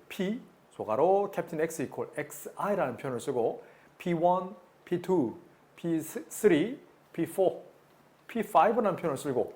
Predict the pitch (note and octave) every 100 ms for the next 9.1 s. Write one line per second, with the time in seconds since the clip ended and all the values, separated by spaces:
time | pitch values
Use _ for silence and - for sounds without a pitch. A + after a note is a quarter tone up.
0 | - - - A#3+ G3+ F3 D#3+ G#2+ - -
1 | _ _ _ - - G#3+ A3+ E3 C3 B2+
2 | D3 - - _ _ _ _ _ - G#3
3 | B3 A3+ G#3 G3 A#2+ - - - - -
4 | B3+ B3 - A3+ F#3+ D#3+ F#3 F#3 - F3+
5 | F3+ F3+ A2 A#2 D#3 D#3 D#3+ - - -
6 | _ _ _ _ _ - E3 C3+ G#2+ -
7 | A#2+ A#2 A#2 B2+ D#3 - - _ _ D3+
8 | A3+ A3+ D#3 C3+ F3 C#4 B3 E3+ F3+ C#3+